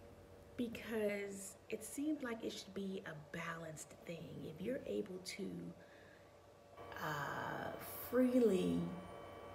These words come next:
express yourself about another person and how they are, then you should be able to accept what a person says about you, whether you like it or not, or, or agree with it or not. You know, you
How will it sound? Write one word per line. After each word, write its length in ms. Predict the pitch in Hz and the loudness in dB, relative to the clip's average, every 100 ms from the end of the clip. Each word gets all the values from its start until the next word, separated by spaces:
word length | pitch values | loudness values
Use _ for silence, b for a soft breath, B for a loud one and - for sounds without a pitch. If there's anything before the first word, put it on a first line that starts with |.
| - - - - - | -12 -12 -10 -4 -2
express 380 | 196 - 226 226 | 0 2 2 4
yourself 240 | 196 190 | 4 4
about 200 | 175 165 | 4 4
another 180 | 170 170 | 4 0
person 440 | - 170 170 170 175 175 B B B B B | 2 2 2 2 2 0 B B B B B
and 100 | 156 | -4
how 200 | - 175 | -2 -2
they 160 | 175 - 165 | -2 -2 -4
are, 440 | 165 156 147 156 | -6 -6 -8 -6
then 160 | 208 220 | -2 2
you 80 | 247 | 2
should 160 | 269 233 | 0 -2
be 120 | 196 | -2
able 160 | 196 | -4
to 300 | 190 196 175 - 175 | -6 -4 -4 -4 -8
accept 720 | - - - 208 - - - B B B | -8 -8 -4 -4 -6 -10 -16 B B B
what 120 | 185 180 | -6 -4
a 40 | |
person 340 | - 165 - | -4 -8 -8
says 220 | 170 156 170 | -8 -8 -8
about 240 | 160 151 - 180 | -8 -8 -10 -8
you, 280 | 180 240 208 170 - - - B B B B - | -4 -2 -2 -6 -12 -16 -18 B B B B -2
whether 180 | 208 214 | 0 2
you 260 | 196 180 165 | 2 0 0
like 320 | 165 190 196 | -2 -4 -2
it 160 | 196 - - | -2 -4 -4
or 160 | 180 165 | -4 -4
not, 440 | 165 175 - - 170 | -4 -4 -6 -6 -6
or, 80 | 160 156 - | -6 -6 -6
or 100 | 160 151 | -6 -6
agree 260 | 156 214 | -4 -2
with 220 | 208 196 185 | -2 -2 -4
it 60 | |
or 120 | 175 165 | -4 -4
not. 340 | 165 156 - - - - B B B B B - | -4 -4 -8 -14 -18 -20 B B B B B -8
You 100 | 214 | -4
know, 360 | 196 185 185 180 175 | -2 -2 -2 -2 -4
you 180 | 214 | -4